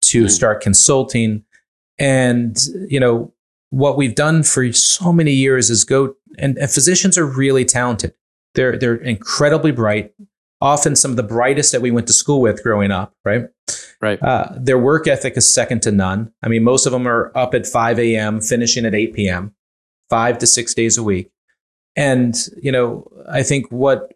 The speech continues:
Speaker 1: we've done in the past is we've engaged a physician to consult with us. And we've paid the physician a nice salary for those hours. We got the two or three kind of bullets that we wanted to hear from them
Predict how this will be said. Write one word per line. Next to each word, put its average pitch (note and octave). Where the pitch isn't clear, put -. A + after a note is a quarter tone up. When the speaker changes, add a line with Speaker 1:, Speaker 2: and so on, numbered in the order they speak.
Speaker 1:
we've B2
done C#3
in B2+
the A#2+
past D3
is A2
we've A#2
engaged C3
a B2+
physician A2
to -
consult A2
with G2+
us. -
And A#2
we've A#2
paid B2+
the -
physician A#2+
a A2+
nice G#2+
salary A2
for A2+
those A2+
hours. F#2
We B2
got A#2+
the G#2+
two -
or D3+
three C3
kind A#2+
of -
bullets D3
that A#2+
we A#2+
wanted A#2
to G#2+
hear D3+
from G#2+
them F#2